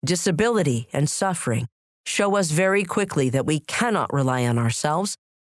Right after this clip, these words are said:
and that we desperately need the Holy Spirit to work in our lives to bring comfort, strength, wisdom,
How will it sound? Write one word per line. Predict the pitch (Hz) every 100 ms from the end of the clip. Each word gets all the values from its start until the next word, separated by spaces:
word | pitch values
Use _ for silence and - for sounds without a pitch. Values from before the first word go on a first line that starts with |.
| -
and | 175
that | 185
we | 202
desperately | 170 180 180 - 208 - 190
need | 175 175 196 165
the | 147
Holy | 127 123 120
Spirit | - - 135 101 -
to | 143
work | 131 185 -
in | 175
our | 156 170 220
lives | 170 123 123 120 - _ _ _ -
to | 123
bring | 147 131
comfort, | - 151 180 214 - _ _ -
strength, | - 185 170 175 - - _ _ _ -
wisdom, | 160 214 160 147 117 113